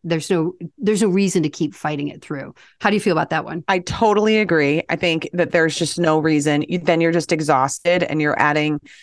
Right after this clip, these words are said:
Speaker 2: you're just increasing your chances of saying things that you're gonna regret and that you're
Speaker 1: Right.
Speaker 2: gonna have to apologize for. And then you're just driving a bigger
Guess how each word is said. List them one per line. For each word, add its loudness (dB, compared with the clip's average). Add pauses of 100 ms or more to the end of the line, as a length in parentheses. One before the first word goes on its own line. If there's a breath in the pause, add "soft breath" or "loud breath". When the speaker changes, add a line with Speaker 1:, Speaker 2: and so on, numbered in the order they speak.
(360 loud breath)
Speaker 2:
you're 2
just 0 (100)
increasing 2
your 0
chances 0
of 0
saying 0
things 0
that 0
you're 0
gonna 0
regret 0
and 0
that 0
you're 2
Speaker 1:
Right. 2
Speaker 2:
gonna 0
have 0
to 0
apologize 0
for. 0
And -2
then 0
you're 0
just -6
driving 2
a 2
bigger 2